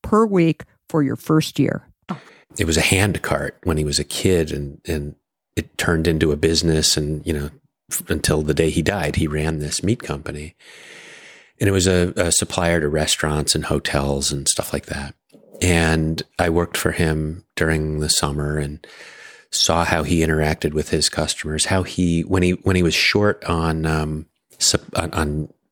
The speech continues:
Speaker 2: you know, certain products like a steak type or something, how he would allocate what he had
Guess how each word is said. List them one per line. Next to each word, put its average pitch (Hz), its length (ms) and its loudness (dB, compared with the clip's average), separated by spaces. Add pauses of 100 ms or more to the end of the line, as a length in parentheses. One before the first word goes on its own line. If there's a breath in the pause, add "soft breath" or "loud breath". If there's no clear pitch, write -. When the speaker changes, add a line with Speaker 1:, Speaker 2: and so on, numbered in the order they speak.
(260)
Speaker 2:
you - 100 -2
know, 76 80 2
certain - 320 -2
products 78 480 -2
like 73 220 -2
a 71 180 -2 (160)
steak - 580 0 (140)
type 73 340 -2
or 73 80 2
something, 76 400 -2 (920 loud breath)
how 90 120 2
he 92 120 2
would 82 160 0
allocate 87 560 0
what 82 160 2
he 76 60 0
had 73 640 0